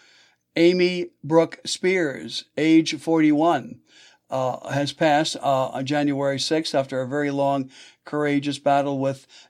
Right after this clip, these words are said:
diabetes. And a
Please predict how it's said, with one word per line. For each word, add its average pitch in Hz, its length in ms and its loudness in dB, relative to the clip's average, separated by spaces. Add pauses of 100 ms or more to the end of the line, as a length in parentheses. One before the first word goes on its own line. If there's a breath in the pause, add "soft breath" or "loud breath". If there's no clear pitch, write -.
diabetes. 139 920 0 (540 soft breath)
And 135 640 0
a 131 260 -2